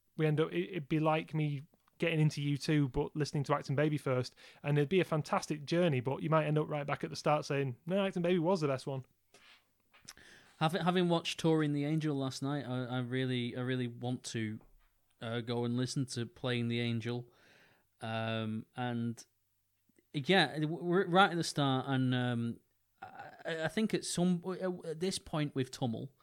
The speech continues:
Speaker 2: we're really interested in covering as many different artists as we, as we possibly can,
Speaker 1: Yeah.
Speaker 2: from as many different places as we possibly can. Um, but undoubtedly, eventually, we're gonna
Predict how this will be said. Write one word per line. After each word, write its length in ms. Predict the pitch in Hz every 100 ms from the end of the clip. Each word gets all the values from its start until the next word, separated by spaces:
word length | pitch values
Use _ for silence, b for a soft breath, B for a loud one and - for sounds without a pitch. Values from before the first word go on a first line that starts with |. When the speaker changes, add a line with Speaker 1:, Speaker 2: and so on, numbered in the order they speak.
| b b b
Speaker 2:
we're 160 | 135 131
really 360 | 139 143 135 131
interested 560 | 127 139 131 135 123
in 340 | 127 123 120 -
covering 360 | 143 131 123 123
as 140 | 113
many 260 | 123 127 123
different 460 | 123 127 - 127
artists 480 | 120 120 117 123 -
as 160 | 120 -
we, 320 | 120 113 123
as 160 | 123 -
we 60 |
possibly 480 | 120 123 113 117 113
can, 240 | - 110 135
Speaker 1:
Yeah. 120 | 135 B B B B B
Speaker 2:
from 240 | - 127
as 100 | 120
many 200 | 123 127
different 340 | 123 123 127 -
places 580 | 131 139 135 139 135 -
as 160 | 131
we 120 | 127
possibly 420 | 123 120 - 117 107
can. 320 | 113 110 147 B B B B -
Um, 460 | 117 117 113 110 107 123 -
but 480 | 131 165 - - _ _ _ _ _ _ _ _ _ _ _ _ - _ -
undoubtedly, 840 | 139 131 156 160 - 123 110 123
eventually, 640 | 117 127 151 - 113 107
we're 140 | 127 131
gonna 380 | 131 127 127